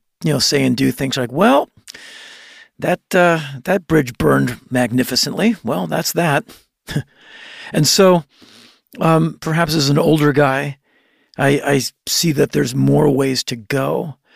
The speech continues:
But at this point, I, I really like to get up every day with some purpose. I don't like lying around. It's very depressing for me. It's r-,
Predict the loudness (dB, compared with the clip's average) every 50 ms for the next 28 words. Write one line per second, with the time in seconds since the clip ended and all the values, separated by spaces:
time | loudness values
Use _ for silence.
0 | -20 -20 -20 -20 -6 0 2 4 4 4 2 0 0 0 0 -2 0 2 2 2
1 | 2 0 -2 -8 -14 _ _ _ _ _ _ _ -20 -12 -4 -2 0 0 0 0
2 | -4 _ _ _ _ -10 -4 0 0 2 2 2 0 0 2 2 2 4 4 2
3 | 2 0 -2 -4 -6 -6 -2 -2 -2 -2 -2 -4 -10 -8 -4 0 2 2 2 2
4 | 0 0 -2 -2 0 0 0 0 0 0 -2 -2 -2 -2 -2 -4 -6 -8 -12 _
5 | -10 -6 -6 -6 -6 -6 -4 -4 -2 -2 -4 -4 -6 -6 -4 -4 -4 -4 -4 -8
6 | -6 -4 -4 -6 -6 -8 _ _ _ _ _ -2 2 2 4 4 4 2 2 0
7 | 0 0 0 2 2 2 2 0 0 0 0 0 0 0 -2 -2 -4 -6 -6 -6
8 | -6 -4 -2 2 2 4 4 2 0 -2 -6 -6 -4 -2 -2 -2 -2 -2 -4 -4
9 | -4 -6 -6 -6 -4 -4 -2 -2 -2 -4 -4 -4 -4 -6 -8 -10 -12 -14 -16